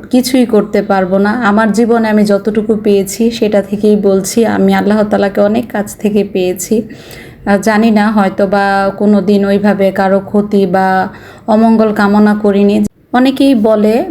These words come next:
প্রায় প্রতিটা মানুষকেই বলতে শুনি যে, "ধৈর্য ধরো, ধৈর্য ধরো।" তবে আমাকে একজন একটা কথা বলেছিল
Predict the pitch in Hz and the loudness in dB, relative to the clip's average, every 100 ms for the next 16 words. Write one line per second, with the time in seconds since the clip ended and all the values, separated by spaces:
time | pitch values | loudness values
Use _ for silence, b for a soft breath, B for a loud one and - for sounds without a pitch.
0 | 269 220 208 220 214 240 269 339 320 247 | -2 0 2 2 2 0 0 0 2 2
1 | 233 233 233 - 226 208 214 208 220 226 | 2 0 0 0 2 2 0 0 0 0
2 | 214 208 190 202 214 214 208 214 202 214 | 2 2 2 0 2 2 0 0 2 2
3 | 202 202 214 196 202 196 196 202 208 196 | 2 2 2 0 0 0 2 2 0 0
4 | 202 202 214 220 220 269 B B B B | 0 0 -2 -2 -2 -4 B B B B
5 | B B 202 196 196 214 208 202 190 147 | B B -4 -2 0 2 4 4 2 -2
6 | - - - - - - 214 220 226 196 | -10 -20 -20 -14 -10 -6 -2 0 0 2
7 | 202 202 208 220 190 190 214 | 2 0 0 0 2 0 -2